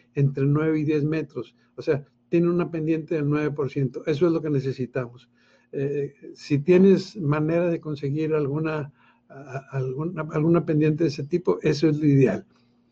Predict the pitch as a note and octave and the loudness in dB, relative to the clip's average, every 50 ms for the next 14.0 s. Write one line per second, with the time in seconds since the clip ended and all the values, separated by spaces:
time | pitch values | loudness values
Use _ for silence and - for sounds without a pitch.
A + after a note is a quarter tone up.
0 | _ _ _ _ _ _ - - - - _ - - G#3+ A3+ - - - - D3 | _ _ _ _ _ _ -20 -20 -20 -20 _ 0 2 2 4 4 2 0 0 -2
1 | C#3 D#3+ C#3+ - - F#3+ F#3 E3+ - - E3+ F3+ F3+ - - _ _ _ - - | 0 -2 0 4 4 4 4 4 4 4 2 2 2 -2 -12 _ _ _ -18 -18
2 | - - - - - C#3 C3+ C#3 E3 F#3+ F#3+ G3 F#3 F#3+ - E3+ D#3+ E3 F3+ F3+ | -16 -18 -20 -8 0 2 4 6 6 4 4 2 -2 -2 0 -2 0 2 0 0
3 | F3+ - D#3+ D3 D#3 E3+ F3 E3+ D#3 D#3+ D3+ C#3 C#3 C3+ C#3 C#3 C#3+ D#3+ E3 D#3+ | 0 -2 -2 0 2 4 4 4 2 2 0 0 0 2 0 0 0 -2 -2 -2
4 | D3+ D#3 E3 E3+ D#3+ E3 D#3+ C#3 - D#3 D#3+ D#3+ D#3+ D#3+ D#3 D#3+ E3+ F3 F3 E3 | -2 -2 -2 -2 -2 -2 -4 -4 -4 -4 -4 -4 -4 -4 -2 -2 0 0 0 0
5 | D#3+ E3 F3 G3 F#3+ - - _ _ _ _ _ _ _ - C#3+ C#3 C#3 C#3 C#3+ | 0 2 0 0 0 -2 -8 _ _ _ _ _ _ _ -6 -2 -2 -2 -2 -2
6 | D3 C3 - - C#3+ C#3+ D#3 D#3+ C#3+ C#3+ - D#3 D#3 E3+ E3+ E3+ D#3+ C#3+ - - | -6 -8 -6 -2 0 2 2 2 0 0 -2 -2 0 2 2 2 2 0 -2 -8
7 | - _ _ _ _ - - - - D3+ D3 C#3 - C#3 D#3 D#3 D3+ D3+ D3 D3 | -20 _ _ _ _ -18 -18 -10 -6 -4 -2 -2 -2 -2 0 -2 0 0 0 0
8 | D3 C#3 C#3+ C#3 B2+ B2 B2 C3+ C3 A#2 - - D3+ F3 G3 G#3 F#3+ - G#3 G#3 | 0 0 0 -2 -2 -2 -4 -4 -6 -6 -6 -6 0 2 2 2 4 2 0 -2
9 | G#3 - _ _ _ _ _ _ B2 C3 C3 A#2+ - _ D#3 D3+ C#3+ D#3 E3+ D#3+ | -2 -4 _ _ _ _ _ _ -4 -4 -4 -4 -4 _ -2 2 4 4 4 4
10 | D#3 D#3+ D3+ D3 D#3 D#3+ F3+ F#3+ G3 F#3+ E3 C#3+ D3 C3+ C#3+ D#3+ E3 D#3 - D#3+ | 4 2 2 2 2 4 4 2 2 2 4 2 2 2 4 2 0 2 2 0
11 | D3 C#3+ C#3+ D#3 F#3 G3 F#3+ F#3+ - E3+ E3+ D#3 D3 F#3 F3 F#3 C#3 C3 - - | 2 2 2 4 4 2 2 2 0 0 0 2 0 -2 -2 -2 -8 -10 -6 -4
12 | D3 C#3 C3+ - _ _ _ _ _ B2 A2+ - D3+ D#3 D#3+ E3+ E3+ - E3 C3 | -4 -4 -4 -6 _ _ _ _ _ -16 -10 -2 0 0 2 2 0 -2 -6 -6
13 | C#3+ C3+ C#3+ C3 C3+ C#3 C#3+ D#3 D3 - - F#3 F3 D#3 C#3+ C#3+ E3 F#3 F#3 - | -6 -8 -6 -4 -2 0 0 -2 -2 -2 -2 0 2 2 4 4 2 0 -2 -6